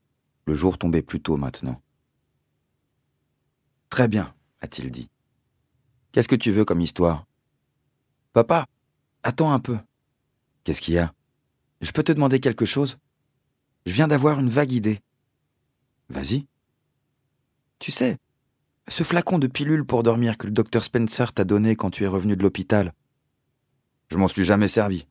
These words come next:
J'aime pas ces choses-là. » « Oui, mais est-ce qu'elle ne pourrait pas marcher sur un faisan ? » Mon père a tristement fait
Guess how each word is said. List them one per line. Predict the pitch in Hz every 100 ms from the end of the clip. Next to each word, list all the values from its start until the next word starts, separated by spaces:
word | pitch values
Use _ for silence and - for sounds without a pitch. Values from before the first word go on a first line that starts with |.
| _
J'aime | 92 110
pas | 113 104
ces | 95
choses-là. » « | 90 87 87 82 _ _ _ _ _ _ _ _ _ _ _ _ - - -
Oui, | 180 226 165
mais | 123 - _ _ _ _ _ _ -
est-ce | -
qu'elle | - 165
ne | 123
pourrait | 123 127
pas | 131 139
marcher | 127 - 185
sur | - 117
un |
faisan ? » | 113 120 139 220 _ _ _ _ _ _ _ _ _ _ _ _ _ _ _ _ _ _ _ -
Mon | 80
père | - 85
a | 76
tristement | - 76 82 82 76
fait | - 73 64